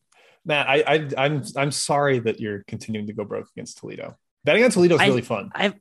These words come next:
Speaker 2: I've only faded them. No, I guess I have faded them quite. I'll, you know, I'll look at the numbers. I'll do my Toledo R O I analysis this
Speaker 1: Yeah,
Speaker 2: season.
Speaker 1: let me
Speaker 2: I
Speaker 1: know,
Speaker 2: don't
Speaker 1: let me
Speaker 2: think
Speaker 1: know
Speaker 2: it's
Speaker 1: your
Speaker 2: that
Speaker 1: record.
Speaker 2: far in the red. I don't think it's that far in the red.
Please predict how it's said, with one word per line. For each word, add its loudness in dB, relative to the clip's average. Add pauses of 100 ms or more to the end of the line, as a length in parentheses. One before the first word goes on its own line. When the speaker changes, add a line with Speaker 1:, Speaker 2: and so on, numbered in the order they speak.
(140)
Speaker 2:
I've 0
only 0
faded 0
them. 0 (420)
No, -4
I -2
guess -4
I -2
have -6
faded -10
them -12
quite. -10
I'll, 2
you -2
know, 0
I'll 2
look 2
at -2
the 2
numbers. 0
I'll 2
do -2
my 0 (280)
Toledo -2 (280)
R -4
O -6
I -10
analysis -14
this -8
Speaker 1:
Yeah, 2
Speaker 2:
season. -2
Speaker 1:
let 0
me 2
Speaker 2:
I 4
Speaker 1:
know, 6
Speaker 2:
don't 2
Speaker 1:
let 2
me 6
Speaker 2:
think 2
Speaker 1:
know 4
Speaker 2:
it's 2
Speaker 1:
your 6
Speaker 2:
that 4
Speaker 1:
record. -4
Speaker 2:
far 2
in 2
the 0
red. -4
I -2
don't 0
think 0
it's -4
that 2
far -2
in -6
the -10
red. -16